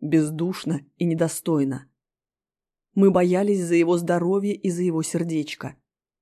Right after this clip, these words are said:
Тут подошло новое течение – знакомство с А И Сент-Илер. Это всё пошло с одного разговора об её умершем мальчике.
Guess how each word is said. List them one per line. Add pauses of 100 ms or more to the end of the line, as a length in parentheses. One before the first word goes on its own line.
(220)
Тут
подошло
новое
течение – (200)
знакомство
с
А (200)
И
Сент-Илер. (680)
Это
всё
пошло
с
одного
разговора
об
её
умершем
мальчике.